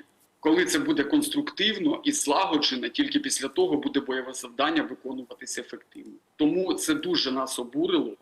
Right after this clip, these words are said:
і прийшов уже той час, коли ми просто перейшли для того, щоб ми максимально це все показали суспільству. Це не має повторюватися. Наше командування має відреагувати,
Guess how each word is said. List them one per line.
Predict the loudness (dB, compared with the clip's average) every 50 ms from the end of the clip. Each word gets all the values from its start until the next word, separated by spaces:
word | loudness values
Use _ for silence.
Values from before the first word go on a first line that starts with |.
| -20 -12 _
і | -8 -6 -6 -8 -8 -8 -8 -6 -6 -6 -6 -8 -10 -12 -16 -16 -14 -14 -16 -20 _ _
прийшов | 2 4 4 4 4 4 4 4
уже | 4 2 0
той | 0 0 0 2
час, | 2 2 2 2 2 2 0 -2
коли | -2 0 2 4
ми | 4 4 4
просто | 2 2 0 0 0 0 -4 -6
перейшли | -4 -2 -2 0 0 0 0 2 4 4 6 6 4 2 0 -6 -14 _ _ _ _ _ -20 -20 _ -6
для | -6 -4
того, | -2 2 2 2 4 4 2
щоб | 2 2 2 0 0 -2 -2 2 4
ми | 4 4 4 4
максимально | 0 -4 -4 -2 -2 -2 0 0 0 0 0 -2
це | -6 -10 -10
все | -6 -6 -2 0 0 0 0
показали | 0 -2 -6 -8 -8 -8 -8 -8 -8 -8 -8
суспільству. | -10 -12 -14 -12 -12 -12 -4 -2 -2 -2 -2 -4 -10 -14 _ -20 -20
Це | -8 -2 2 4
не | 4 4
має | 4 2 2 0 -2
повторюватися. | -4 -8 -12 -8 -4 -2 0 2 2 2 0 -4 -8 -12 -14 -16 -14 -12 -12 -10 -4
Наше | -2 0 0 2 0 0
командування | -2 -2 0 0 2 2 0 0 -2 -6 -6 -6 -6 -2
має | 0 0 0 2 0 0 0
відреагувати, | 0 -2 0 -2 -4 -6 -6 -10 -14 -6 -2 0 0 0 0 -2 -6 -10 -10